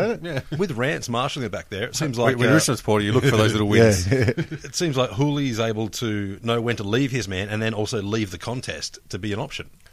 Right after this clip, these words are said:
Speaker 2: Oh,
Speaker 3: And
Speaker 2: he, he knows that. He's, he's always off the contest, trust me.
Speaker 3: <laughs> But yeah, but generally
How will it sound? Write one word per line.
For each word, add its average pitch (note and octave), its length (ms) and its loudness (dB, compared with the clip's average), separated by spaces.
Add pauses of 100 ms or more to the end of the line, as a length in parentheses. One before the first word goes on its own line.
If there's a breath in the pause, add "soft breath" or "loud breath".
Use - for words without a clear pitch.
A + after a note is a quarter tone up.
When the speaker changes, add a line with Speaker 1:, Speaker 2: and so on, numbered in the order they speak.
Speaker 2:
Oh, G2+ 80 -4
Speaker 3:
And A2+ 160 2
Speaker 2:
he, C#3+ 120 2
he E3+ 40 2
knows F3 260 4
that. B2 280 4
He's, A#2+ 160 -6
he's C3 180 -2
always C3 220 2
off C3+ 120 2
the - 60 -8
contest, C#3 420 2
trust D3 240 4
me. G#2+ 140 -6
Speaker 3:
<laughs> - 20 -10
But F3 100 2
yeah, E3 120 8
but C#3+ 160 0 (380)
generally D#3+ 580 0